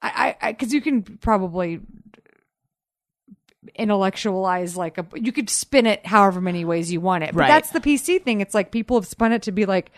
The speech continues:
Speaker 1: some negative thing. It's like, well, it's a
Speaker 2: People have spun it to be that it's censorship and that it's goes against your First Amendment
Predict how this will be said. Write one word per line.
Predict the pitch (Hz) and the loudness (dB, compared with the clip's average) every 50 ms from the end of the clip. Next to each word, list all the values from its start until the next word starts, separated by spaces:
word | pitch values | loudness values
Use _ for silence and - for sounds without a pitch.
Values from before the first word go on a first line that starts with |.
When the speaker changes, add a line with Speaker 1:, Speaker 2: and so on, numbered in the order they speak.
| - - - - - - - - - | -20 -20 -20 -20 -20 -20 -20 -20 -6
Speaker 1:
some | - - 247 233 214 | 2 4 4 4 4
negative | 196 202 208 240 202 208 190 175 - | 2 0 0 0 0 -2 -4 -4 -6
thing. | - 240 254 226 | -6 -6 -4 -4
It's | 196 165 - - 180 | -6 -8 -10 -10 -8
like, | 170 156 156 _ _ - | -8 -8 -10 _ _ -12
well, | 190 190 208 208 - _ _ _ _ _ _ _ _ _ _ _ _ _ - | -8 -6 -6 -6 -6 _ _ _ _ _ _ _ _ _ _ _ _ _ -4
it's | - 269 262 - 294 | -4 -4 -2 0 0
a | 269 214 | 0 2
Speaker 2:
People | - - 302 - 370 | 6 6 8 8 8
have | 359 - - | 8 8 6
spun | - - - 277 277 277 | 0 4 6 6 6 6
it | 269 - - | 4 2 0
to | 254 247 | -2 0
be | 196 240 233 | 0 0 0
that | 214 196 196 185 | 0 2 2 2
it's | 160 - - | 2 0 -2
censorship | - - - 220 226 220 - 233 220 202 - - 220 208 202 196 196 - - - - - _ _ _ _ _ _ _ _ _ _ _ | -6 -2 0 2 2 2 2 2 0 0 0 0 0 2 2 2 0 -2 -6 -16 -16 -16 _ _ _ _ _ _ _ _ _ _ _
and | - 202 190 185 180 | 0 4 4 4 4
that | 175 175 | 4 2
it's | 165 160 156 - - - - | 2 0 0 -4 -8 -12 -10
goes | - 185 170 165 151 165 | -6 -4 -4 -4 -4 -6
against | - 165 160 151 147 - - - - - - _ | -8 -8 -8 -8 -10 -12 -14 -16 -16 -20 -18 _
your | - 175 160 | -8 -8 -8
First | - - 165 151 - - 160 | -8 -8 -8 -8 -8 -6 -4
Amendment | 170 196 220 233 220 214 214 214 208 202 196 190 175 - - | -2 0 2 4 4 4 4 4 2 2 2 0 -2 -4 -8